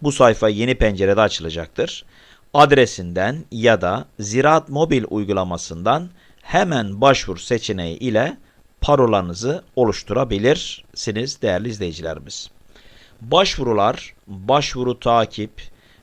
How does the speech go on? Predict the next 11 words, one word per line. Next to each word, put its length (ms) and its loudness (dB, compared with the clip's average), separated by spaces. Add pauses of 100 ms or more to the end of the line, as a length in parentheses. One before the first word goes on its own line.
(220)
ürün, 440 0 (520)
başvuruları 880 2 (100)
ekran 580 -2
aracılığı, 680 -2 (140)
ürün 600 0
başvuruları 600 -4
ekran 480 -2
aracılığı 460 -2
ile 560 -2 (380)
kredinizi 600 0
kullanabilirsiniz. 920 -8